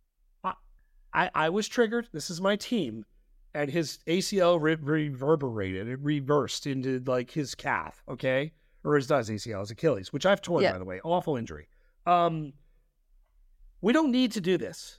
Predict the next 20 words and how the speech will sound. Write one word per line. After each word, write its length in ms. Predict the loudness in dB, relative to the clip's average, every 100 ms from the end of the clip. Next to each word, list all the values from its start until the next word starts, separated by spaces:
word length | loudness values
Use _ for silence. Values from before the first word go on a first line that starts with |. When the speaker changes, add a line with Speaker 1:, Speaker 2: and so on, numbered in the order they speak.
| _
Speaker 1:
okay? 500 | 0 4 4 4 0 -6 _ -4
We 120 | 4
don't 240 | 4 4
need 480 | 2 2 2 -2 -4
to 120 | -4
examine 520 | -2 -4 -4 -2 -4 -2
grainy 320 | -2 0 -2
footage 560 | 0 0 0 -8 -12 -14 _ -10
to 80 | 0
give 180 | 2
a 60 | 2
diagnosis 760 | 2 2 2 0 -2 -2 -8 -4
when 120 | -2
we 100 | 0
have 140 | 0
actual 440 | 2 2 2 0 2
doctors 520 | 2 0 0 -4 -2
and 120 | -4
machines 420 | -4 -2 -2 -2 -4
there. 280 | -8 -8